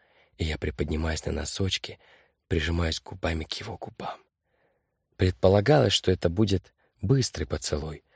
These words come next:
но в тот момент, когда я чувствую его губы на своих, все здравые мысли вылетают у меня из головы. В следующее мгновение я уже сжимаю шею Михаила, а он прижимает меня к своему телу.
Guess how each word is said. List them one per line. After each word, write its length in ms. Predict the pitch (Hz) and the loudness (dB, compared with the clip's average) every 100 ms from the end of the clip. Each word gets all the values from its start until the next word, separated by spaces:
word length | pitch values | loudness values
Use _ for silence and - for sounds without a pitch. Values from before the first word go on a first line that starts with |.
| _ _ _ | _ _ _
но 80 | 82 | -6
в 60 | - | -4
тот 200 | - - | -6 -2
момент, 280 | 78 78 | -2 -2
когда 240 | - 80 78 | -2 -2 -2
я 80 | 78 | -2
чувствую 480 | - 95 - 78 | 0 0 2 0
его 160 | 76 80 | 2 2
губы 340 | 78 98 85 | 2 0 2
на 120 | 78 78 | 0 0
своих, 520 | - 78 98 107 - _ _ _ _ _ | 0 2 2 -2 -6 _ _ _ _ _
все 240 | - 80 | -2 0
здравые 560 | 76 87 95 101 80 80 | 2 8 8 8 6 4
мысли 540 | 87 107 - 78 73 - _ _ | 4 2 2 -2 -4 -10 _ _
вылетают 760 | 87 87 82 - - 71 - 76 | -2 2 0 -2 -8 -8 -10 -10
у 40 | |
меня 280 | 73 71 73 | -8 -6 -8
из 100 | - | -8
головы. 480 | 82 - 78 95 - _ _ _ _ _ _ | -8 -8 -8 -12 -18 _ _ _ _ _ _
В 80 | - | 4
следующее 440 | 117 107 101 95 | 6 6 4 4
мгновение 640 | 90 90 92 107 92 73 - _ _ | 4 6 6 6 4 -2 -10 _ _
я 220 | 87 85 | 0 2
уже 160 | 82 85 | 2 0
сжимаю 420 | 78 82 85 82 | -2 0 0 0
шею 320 | - - 82 | -2 0 0
Михаила, 600 | 80 78 - 90 98 82 - _ - _ _ | -2 -4 -2 0 0 -2 -8 _ -20 _ _
а 140 | 90 | -2
он 100 | 85 | 0
прижимает 540 | 82 78 80 80 78 - | -2 -4 -4 -4 -4 -4
меня 200 | 76 73 | -4 -4
к 40 | |
своему 320 | - 76 76 | -6 -6 -6
телу. 420 | - - - - | -6 -8 -8 -14